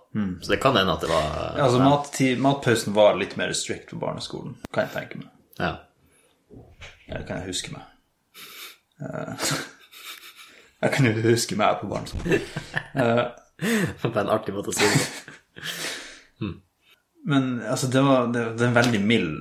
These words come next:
Speaker 1: motsatsgreie.
Speaker 2: Mm. Ja, det
Speaker 1: Altså,
Speaker 2: er det.
Speaker 1: den kan, den kan spise i mattetimen. Wow.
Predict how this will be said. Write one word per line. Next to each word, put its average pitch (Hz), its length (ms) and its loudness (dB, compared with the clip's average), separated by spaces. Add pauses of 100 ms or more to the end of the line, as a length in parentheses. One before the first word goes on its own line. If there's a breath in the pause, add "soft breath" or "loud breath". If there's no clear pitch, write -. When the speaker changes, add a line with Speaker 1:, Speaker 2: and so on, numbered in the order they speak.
(420)
Speaker 1:
motsatsgreie. - 960 -6 (540)
Speaker 2:
Mm. 104 240 2 (420)
Ja, 117 200 10
det 110 100 8
Speaker 1:
Altså, - 60 8
Speaker 2:
er - 40 6
det. - 20 2
Speaker 1:
den 131 120 8
kan, 123 160 4
den 117 120 4
kan 117 140 2
spise 107 340 0
i 101 40 0
mattetimen. 101 540 -2
Wow. 98 360 0